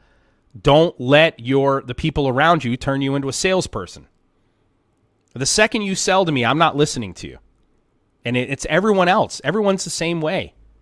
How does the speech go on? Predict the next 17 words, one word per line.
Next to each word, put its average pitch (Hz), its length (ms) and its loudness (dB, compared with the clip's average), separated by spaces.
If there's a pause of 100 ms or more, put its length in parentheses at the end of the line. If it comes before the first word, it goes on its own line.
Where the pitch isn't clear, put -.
(600)
I 127 40 -10
mean, 139 160 -2
look, 180 260 0
why 120 200 2
did 170 120 0
everybody 170 380 0
buy 135 220 0
a 160 100 -2
TiVo? 151 420 -8
So 175 140 -6
they 180 80 0
don't 190 140 -2
have 202 300 -4
to 190 80 -2
listen 180 280 -4
to 165 60 -6
commercials. 180 680 -6